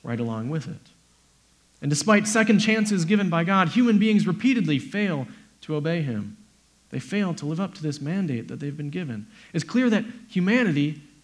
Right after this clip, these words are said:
is incapable of fixing this sin problem on their own. Well, what's to be done? God does something.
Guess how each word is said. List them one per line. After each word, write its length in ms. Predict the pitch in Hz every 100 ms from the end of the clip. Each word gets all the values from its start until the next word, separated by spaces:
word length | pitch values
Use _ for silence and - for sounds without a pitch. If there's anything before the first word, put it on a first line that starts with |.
| _ _ _ -
is 120 | 135
incapable 600 | 202 196 202 175 135 131
of 60 |
fixing 420 | 123 190 185 147 123
this 220 | 117 -
sin 260 | - 175
problem 540 | 165 117 110 107 113 - _ _ _ _ -
on 160 | 120
their 160 | 113 120
own. 320 | 139 107 101 - - _ _ _ _ _ _ _ _ _ _ _ _ _ _ _ _ _
Well, 140 | 117 107
what's 180 | 110
to 100 | -
be 80 | 113
done? 320 | 110 151 104 104 _ _ _ _ _ _ _ _ _ _ _ _ _ _ _ _ _
God 520 | - 190 170 123 127 156 - _ _
does 200 | - 139
something. 380 | - 101 107 -